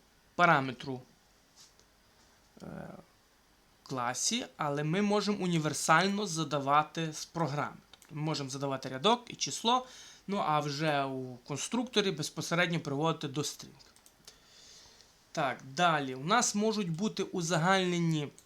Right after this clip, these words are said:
інтерфейси. Ось він тут написаний, як бачите. Знову ж таки, з універсальним параметром. Тут я вже використав параметр V для різноманіття. Ну, а сам клас, я вже не реалізовував ніякий клас для цього, може, е,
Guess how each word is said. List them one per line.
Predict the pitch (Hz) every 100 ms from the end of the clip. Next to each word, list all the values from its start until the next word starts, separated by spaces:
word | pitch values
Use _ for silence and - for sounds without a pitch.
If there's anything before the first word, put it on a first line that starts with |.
| _ _ -
інтерфейси. | 180 170 165 131 - 120 117 - 160 202 247 _ _ -
Ось | - 151 151
він | 143 135
тут | - 139 131 - _ _
написаний, | 139 127 - 113 - 135 131
як | 127
бачите. | 127 139 - 160 185 226 - - - -
Знову | 147 160
ж | -
таки, | 151 143
з |
універсальним | 143 143 143 - 147 139
параметром. | 127 139 156 202 208
Тут | 165 170
я | 160
вже | 139
використав | 147 151 151 - 143
параметр | 143 139 135 - 127
V | 127 143 156
для | 143 143 - _
різноманіття. | 147 156 156 160 160 170 165 - 247 - - - - -
Ну, | 226 226
а | 185
сам | 165 220 208
клас, | 196 254 277 277 -
я | 196
вже | 185 180
не | 165 180 175 175 170
реалізовував | 170 175 165 175 165
ніякий | 165 165 160 165
клас | 156 240 220
для | 175 175
цього, | - 175 160
може, | 190 220
е, | 190